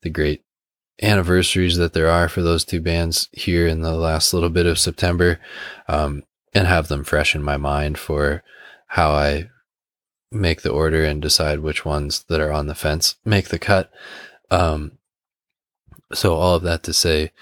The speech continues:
I s-, am almost certain that this Odense show will, uh, be in my top twenty-five Zeppelin shows, which is impressive for one that I've only heard three times to,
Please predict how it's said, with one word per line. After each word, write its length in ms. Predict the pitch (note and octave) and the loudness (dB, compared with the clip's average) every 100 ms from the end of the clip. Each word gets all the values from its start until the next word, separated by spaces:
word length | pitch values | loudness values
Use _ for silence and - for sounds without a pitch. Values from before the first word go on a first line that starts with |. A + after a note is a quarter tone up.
| - - _ _ _ _ _ _ _ _ _ _ _ | -20 -20 _ _ _ _ _ _ _ _ _ _ _
I 380 | E2+ E2 D#2 D2+ | 0 2 2 0
s-, 180 | - - _ _ _ _ _ _ | -4 -12 _ _ _ _ _ _
am 140 | F#2+ F2 | -2 2
almost 340 | E2 D#2+ D#2 | 2 0 0
certain 300 | - E2+ D#2+ | 2 2 0
that 140 | D#2 D2+ | -4 -4
this 180 | D#2 - | -2 -2
Odense 320 | D2+ D2+ D2+ | 0 0 0
show 320 | - D2+ D2 | 0 0 -2
will, 520 | D2 D2+ D2+ D2 - _ - - _ _ _ _ _ - | -2 0 0 0 -6 _ -20 -20 _ _ _ _ _ -4
uh, 320 | D#2 C#2+ C2+ - G2 | -2 -2 -6 -8 -2
be 280 | F#2 D2+ | 0 2
in 120 | D2 D2+ | 0 -2
my 160 | C#2+ | -2
top 280 | C#2 D2 D2 | 0 -2 -2
twenty-five 520 | - F#2 F2+ F#2 E2+ | 0 0 2 2 4
Zeppelin 340 | E2+ F2+ F2+ E2+ | 2 2 0 -2
shows, 280 | F#2 E2+ | 0 0
which 200 | E2+ G2 | 0 2
is 140 | A2+ G2 | 2 2
impressive 500 | F#2+ C#3 C3 G#2 F2 | 0 0 2 0 0
for 460 | - F#2 E2+ E2+ - _ _ | 0 2 2 -2 -8 _ _
one 220 | - F#2+ F2 | -2 0 2
that 100 | E2 | 2
I've 140 | E2 | 2
only 180 | F2 E2 | 0 2
heard 240 | F2 D#2+ | 2 0
three 200 | - E2 | 0 -2
times 440 | - F2 E2+ D#2+ - | 2 2 2 0 0
to, 340 | D#2+ D2+ D2+ | 2 0 0